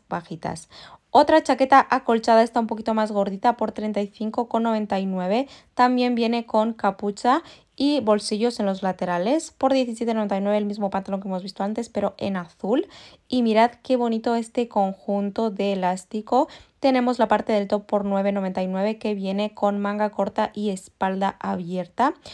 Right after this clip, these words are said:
Y luego tiene a conjunto la falda que, como os digo, vienen como súper largas.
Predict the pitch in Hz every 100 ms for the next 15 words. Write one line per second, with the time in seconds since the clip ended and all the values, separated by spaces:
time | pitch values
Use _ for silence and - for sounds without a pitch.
0 | - - _ 320 294 254 262 254 254 233
1 | 240 - 262 262 214 214 - 220 214 233
2 | 226 - 214 202 196 190 196 226 226 202
3 | 196 180 170 180 185 175 170 170 165 -
4 | 165 - - - 180 165 165 165 165 170
5 | 226 277